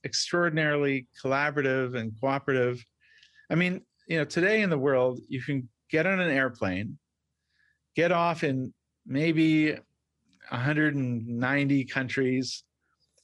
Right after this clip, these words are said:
and your cell phone is gonna work and your laptop's gonna plug in and you're gonna, you know, go about your business and no one's gonna kill you.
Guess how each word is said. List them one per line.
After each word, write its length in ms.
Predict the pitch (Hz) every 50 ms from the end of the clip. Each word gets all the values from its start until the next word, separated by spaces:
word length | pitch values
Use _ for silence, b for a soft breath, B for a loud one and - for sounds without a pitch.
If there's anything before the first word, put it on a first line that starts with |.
| b b b b b _ _ -
and 160 | 139 135 135
your 340 | 135 139 135 135 131 131 - - _ _ _ _ _
cell 320 | - - - 165 156 165 165
phone 260 | - 180 170 165 160
is 80 | 135
gonna 160 | 143 156 147 143
work 400 | 131 135 135 131 131 131 - - - - _ -
and 120 | 117 113
your 140 | 113 113 110
laptop's 580 | 113 120 131 143 139 - - 147 139 131 -
gonna 160 | - 139 123 120
plug 300 | 117 - 135 131 117 120
in 420 | 120 120 117 117 113 117 127 - _ _ _ b b b b b b b b b
and 140 | 127 127 127
you're 120 | 131 127 120
gonna, 240 | 131 123 120 120 117 113 _ _ _ _ _ -
you 100 | 123 120
know, 180 | 113 113 117 117 - _ _ b b b b _ -
go 140 | 151 151 147
about 240 | 143 156 156 156
your 100 | 147 139
business 640 | 117 139 139 127 120 139 135 131 127 123 120 - - 147
and 180 | 127 104 113 - - - _ -
no 140 | 131 143 151
one's 160 | 156 151 139
gonna 160 | 151 147 139
kill 240 | 104 - 139 127 123
you. 240 | 123 123 127 135